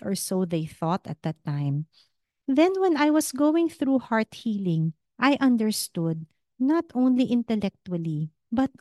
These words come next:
also felt how these early years did leave a lasting impact.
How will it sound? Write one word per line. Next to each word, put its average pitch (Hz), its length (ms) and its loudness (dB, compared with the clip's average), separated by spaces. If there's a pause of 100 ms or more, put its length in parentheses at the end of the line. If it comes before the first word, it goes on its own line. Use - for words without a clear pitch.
(100)
also 262 580 -2 (240)
felt - 560 -4 (380)
how 302 260 2
these 262 400 0
early 208 320 -2
years 170 600 -4 (120)
did 208 460 -2
leave 190 440 -2
a 180 60 -4
lasting 170 560 -4
impact. 156 680 -6